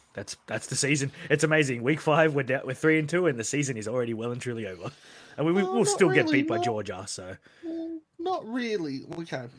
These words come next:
Speaker 2: well, yeah, Georgia is at the moment Georgia.
Speaker 1: Yeah, and we're, next week we play Georgia, so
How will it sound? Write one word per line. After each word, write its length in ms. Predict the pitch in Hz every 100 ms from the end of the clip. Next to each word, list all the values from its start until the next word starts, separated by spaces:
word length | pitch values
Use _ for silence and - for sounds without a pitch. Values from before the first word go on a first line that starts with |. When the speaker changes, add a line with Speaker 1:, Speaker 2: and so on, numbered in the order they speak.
| -
Speaker 2:
well, 180 | 143 131 -
yeah, 200 | 135 120 - _ - 139 143 - _
Georgia 380 | - 151 139 139
is 320 | 139 135 123 - _ _ _ -
at 140 | 143 131
the 60 | 127
moment 340 | 127 120 120 _ 131
Georgia. 420 | - 135 123 117 - _ _ _ -
Speaker 1:
Yeah, 180 | 117 90
and 100 | 107
we're, 200 | 113 107
next 280 | 107 123 -
week 160 | 127 113
we 80 | 113
play 180 | 117
Georgia, 380 | 104 104 92 90
so 260 | - 92